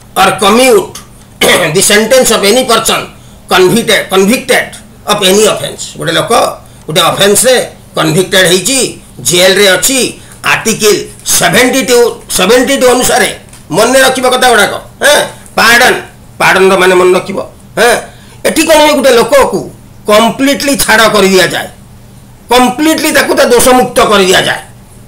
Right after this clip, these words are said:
ଏଇଟା ହେଉଛି ପାର୍ଡନ, ମନେ ରଖିବ। ତାପରେ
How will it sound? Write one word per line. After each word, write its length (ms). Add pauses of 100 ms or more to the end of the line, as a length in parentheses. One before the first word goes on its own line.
ଏଇଟା 200
ହେଉଛି 200
ପାର୍ଡନ, 480 (420)
ମନେ 180
ରଖିବ। 260 (440)
ତାପରେ 320